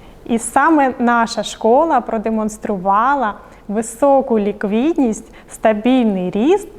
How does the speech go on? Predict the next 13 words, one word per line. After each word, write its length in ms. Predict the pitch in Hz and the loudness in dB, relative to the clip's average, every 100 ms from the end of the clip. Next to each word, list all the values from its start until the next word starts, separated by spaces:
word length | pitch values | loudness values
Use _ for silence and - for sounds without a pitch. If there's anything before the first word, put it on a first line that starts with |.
| - - - | -20 -20 -6
та 120 | 202 | -6
бездоганну 1000 | 180 220 311 262 226 180 208 247 262 240 | 0 2 2 2 0 0 0 0 0 -2
репутацію 880 | 226 233 220 226 254 294 - 262 254 262 | -4 -6 -2 2 2 0 -4 -2 -2 -6
на 200 | 220 208 | -4 -2
ринку. 440 | 214 220 196 - 208 214 - - - - | 0 0 -2 -8 -14 -16 -20 -20 -20 -6
Премія 600 | 254 302 370 311 247 214 | 0 2 4 2 2 2
«Бізнес 640 | 202 190 277 269 214 196 190 - - | 0 2 2 2 0 -4 -6 -14 -4
року» — 680 | 220 240 392 440 233 190 - - - - | 2 2 2 0 -4 -4 -12 -20 -20 -14
це 300 | - 254 202 - | 0 0 0 -2
визнання 880 | 220 302 - 294 302 294 277 226 190 | -2 -2 0 0 2 4 2 0 0
нашої 640 | 214 262 330 - 240 214 | -2 0 -2 -2 -4 -2
наполегливої 1000 | 208 262 254 247 302 359 269 240 220 214 | -2 -2 0 0 2 2 0 0 0 0
праці 680 | 214 226 226 285 294 - 214 | 0 0 2 0 -2 -8 -10